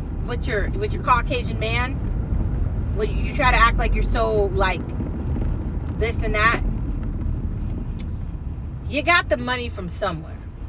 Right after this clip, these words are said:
And I don't wanna hear about the school you went to and how smart you are,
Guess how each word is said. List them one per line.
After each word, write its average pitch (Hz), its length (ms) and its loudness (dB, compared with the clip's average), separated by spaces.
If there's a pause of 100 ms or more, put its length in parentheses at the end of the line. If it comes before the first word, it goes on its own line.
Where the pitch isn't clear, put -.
(1500)
And 254 440 4
I 294 140 6
don't 349 120 6
wanna 339 140 2
hear 320 200 6
about - 420 4
the 262 100 -2
school 285 360 0
you 247 160 -4
went 233 220 -2
to 233 100 0
and 208 120 2
how 226 120 6
smart 240 400 2
you 254 160 0
are, 240 180 6